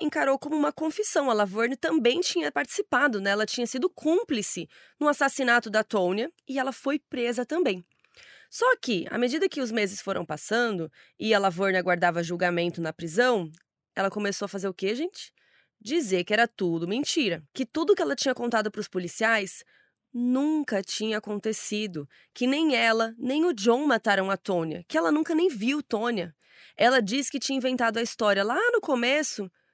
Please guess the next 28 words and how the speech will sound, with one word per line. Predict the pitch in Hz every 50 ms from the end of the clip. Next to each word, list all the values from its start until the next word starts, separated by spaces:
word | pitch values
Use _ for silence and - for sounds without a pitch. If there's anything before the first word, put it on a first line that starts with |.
| _ _
só | _ - - - 254 247 247
pro | - 262 269
John | 214 208 233 226 226
ser | - - 247 -
preso, | - 220 208 202 202 190 175 170 185 180 - _ _ _ _ _
porque | - 220 214 -
ela | 226 220 214
queria | - 226 202 208
se | 202 - 220
livrar | 214 220 196 202 196 196
dele. | 185 175 160 156 170 170 - _ _ _ _ _ _ - - _ _ _
Ela | - 214 220 233 226
sabia | - - 262 214 190 233 240 269 311 294 254
onde | 233 208 214
tava | - 226 202 196
o | 208
corpo | - 233 202 202 - 190
da | 185 185
Tônia, | - - 208 190 180 175
sim, | 170 - - - 185 160 160 151 - _ _ _ _ _ _
mas | - 214 214 214 196
era | 220 214 220
porque | - 214 202 - 247
o | 240 233
local | 226 214 - - 240 233 233 226
passou | 214 208 208 - 262 254
no | 262 269
jornal | 233 247 277 294 285 269 247 233 254 269 262 226 190 170 -